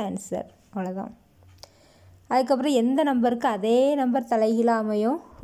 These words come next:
ஒன்றுக்கு தான். So, ஆன்சர் வந்து ஒன். அதுக்கப்புறம் பாருங்க, true or false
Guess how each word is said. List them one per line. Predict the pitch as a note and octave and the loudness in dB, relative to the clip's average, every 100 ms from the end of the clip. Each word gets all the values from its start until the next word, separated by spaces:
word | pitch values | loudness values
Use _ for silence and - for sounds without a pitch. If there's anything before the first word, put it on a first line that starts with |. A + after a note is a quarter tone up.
| G3 | -2
ஒன்றுக்கு | G3+ F#3 F#3 F3+ | -2 -2 -4 -6
தான். | F3+ A#3 - | -6 -8 -6
So, | A#3+ G#3 | -4 -2
ஆன்சர் | G3 G3 F3+ | -4 -4 -4
வந்து | G#3+ F#3+ | -4 -4
ஒன். | F#3 - _ _ _ _ _ _ - - - _ _ - | -6 -12 _ _ _ _ _ _ -20 -20 -20 _ _ -6
அதுக்கப்புறம் | A3+ A#3 A#3+ A#3 | -2 0 0 0
பாருங்க, | A3 A#3+ | 0 0
true | A#3 A3+ | 2 2
or | A3+ A#3 | 2 2
false | A3+ A3+ | -2 -2